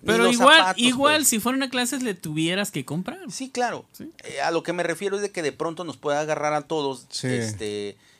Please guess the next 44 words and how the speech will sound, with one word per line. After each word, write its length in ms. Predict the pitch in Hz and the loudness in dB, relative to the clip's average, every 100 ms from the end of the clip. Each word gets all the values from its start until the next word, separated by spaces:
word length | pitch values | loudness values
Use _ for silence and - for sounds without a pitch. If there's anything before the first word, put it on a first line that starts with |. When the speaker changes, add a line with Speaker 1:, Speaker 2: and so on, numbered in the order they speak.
| - | -16
Speaker 1:
eh, 540 | 107 110 110 107 107 98 - | -10 -8 -6 -6 -8 -10 -6
por 160 | 135 | -6
sorpresa 600 | 135 135 - 156 147 240 - _ | -4 -4 -2 -2 -2 -8 -8 _
o 160 | - 120 | -8 -4
de 100 | 117 | -4
manera 340 | 117 127 139 | -4 -6 -6
muy 260 | 127 139 151 | -6 -8 -10
corta 500 | - 165 151 165 156 | -4 -2 -2 -2 -4
o 80 | 131 | -4
inmediata. 540 | 143 143 147 143 165 - - - | -6 -4 -4 -4 -12 -12 -20 -8
Y 60 | 185 | 0
yo 60 | |
Speaker 2:
Pero 0 | |
Speaker 1:
creo 60 | 175 | 2
que 220 | 175 196 | 4 4
Speaker 2:
acuérdate 260 | 220 233 208 | 2 2 -2
Speaker 1:
allí 80 | 226 | -2
Speaker 2:
que 100 | 185 | -2
la 100 | 160 | 0
noticia 400 | 151 190 202 202 | -2 -6 -4 -4
fue 220 | 202 202 | -4 -8
que, 600 | - 208 190 165 143 - | -4 -2 0 -2 -6 -10
que 320 | - 127 127 | -10 -6 -6
des-, 240 | 123 123 - _ - 131 | -6 -8 -12 _ -12 -8
que 100 | 135 | -8
después 320 | 123 123 226 | -8 -10 -12
de 80 | 277 | -10
catorce 400 | 190 - 196 190 | -8 -8 -8 -6
días, 260 | 180 180 | -6 -6
cuando 260 | - 127 120 | -8 -8 -8
los 160 | 120 123 | -8 -8
maestros 340 | 131 175 175 | -10 -10 -12
ya 100 | 151 | -10
han 80 | 160 | -10
sido 200 | 165 160 | -10 -10
vacunados, 600 | 139 123 123 143 240 311 | -10 -10 -8 -8 -10 -8
se 140 | - | -8
iba 180 | 135 160 | -4 -4
a 20 | |
Speaker 3:
Catorce, 340 | 175 143 123 131 | -2 -4 -4 -4
Speaker 2:
reactivar. 280 | 120 190 294 | -4 -6 -8
Speaker 3:
tres 160 | 233 220 | -4 -2
semanas, 420 | 160 131 107 110 | 0 0 -4 -10
decían. 380 | 113 104 110 | -10 -8 -8